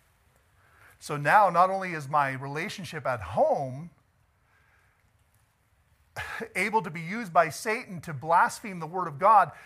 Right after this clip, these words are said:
also my place on the job site. It's how I treat my boss, how I act as I'm working. So shall it continue and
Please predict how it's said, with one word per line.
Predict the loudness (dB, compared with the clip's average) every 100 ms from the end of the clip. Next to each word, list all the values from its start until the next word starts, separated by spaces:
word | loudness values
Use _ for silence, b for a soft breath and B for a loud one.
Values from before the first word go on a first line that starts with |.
| B
also | 2 2 0 -2
my | 4 4 4
place | -4 -6 -4 -4
on | -4 -4
the |
job | -2 0 0 -6
site. | -12 -12 -14 _ _ _ _ _ _ _ _ _ _ _ _ _ _ _ _ _ _ _ _ _ _
It's | -12 -2
how | 6 6
I | 6
treat | -2 -6
my | -2 2
boss, | 4 4 4 -4 -18 -20 _ _ B B _ _ _ _ _ _ _ _ _ _ _ _ _ _ _ _ _
how | 6 8
I | 8
act | 6 4 4 -12 -20 _
as | 0 2
I'm | 2 2
working. | 0 -2 -6 -10 -14 -20 _ b b _ _ _ _ _ _ _ _ _ _ _ _ _ _ _ _ _ _ _ _ _ _ _ _
So | -6 -4
shall | 0 6 6
it | 6
continue | -4 -10 -10 -10 -10
and | -10